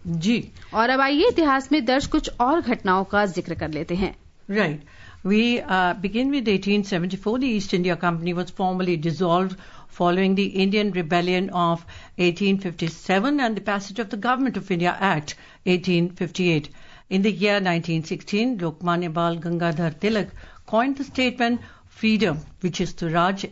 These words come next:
Speaker 1: is my birthright, and I shall have it," at a public meeting in Ahmednagar.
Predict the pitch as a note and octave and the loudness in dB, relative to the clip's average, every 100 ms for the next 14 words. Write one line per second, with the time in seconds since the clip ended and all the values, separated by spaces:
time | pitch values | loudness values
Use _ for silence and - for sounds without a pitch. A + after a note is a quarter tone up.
0 | F#3+ F3+ E3 D#3 F3+ F3 F3 F3 E3 D#3+ | -8 -4 -2 -2 0 0 2 0 0 -2
1 | - - F#3 F3 F3+ G#3+ G#3 G3 G3 F#3+ | -12 -6 -2 0 0 0 -4 -2 0 0
2 | G3 G3+ F#3+ G3+ G3+ A3+ C#4 B3 G3 - | 0 -2 -6 -2 -2 0 2 2 2 2
3 | E3+ E3+ - - - A#3 A#3+ - E3 D#3+ | 0 0 -8 -8 -2 -2 -2 -2 2 2
4 | D#3+ E3 F3+ D#3+ | 0 0 0 0